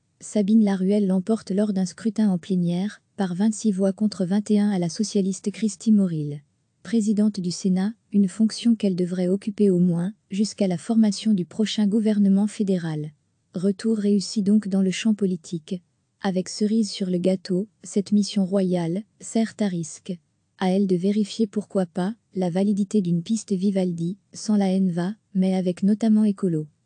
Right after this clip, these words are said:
Des Verts qui se souviennent encore bien de sa prestation dans un clip de campagne du M R lors du dernier scrutin où elle dénonçait,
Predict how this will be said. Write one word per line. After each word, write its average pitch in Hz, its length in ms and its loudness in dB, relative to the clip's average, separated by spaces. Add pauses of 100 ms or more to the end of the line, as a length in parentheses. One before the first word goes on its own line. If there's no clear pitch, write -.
(260)
Des 170 160 0
Verts 214 340 0
qui 208 120 -6
se 190 120 -4
souviennent 208 440 2
encore 208 320 2
bien 202 200 2
de 190 120 2
sa 180 160 -4
prestation 202 580 -2
dans 185 220 -2
un 170 80 -2
clip 208 320 -4
de 175 80 -2
campagne 196 520 2
du 165 120 -2
M 196 320 4
R 208 160 -8
lors 196 240 0
du 185 100 -2
dernier 202 340 2
scrutin 214 520 -4
où 190 120 0
elle 180 160 2
dénonçait, 196 600 2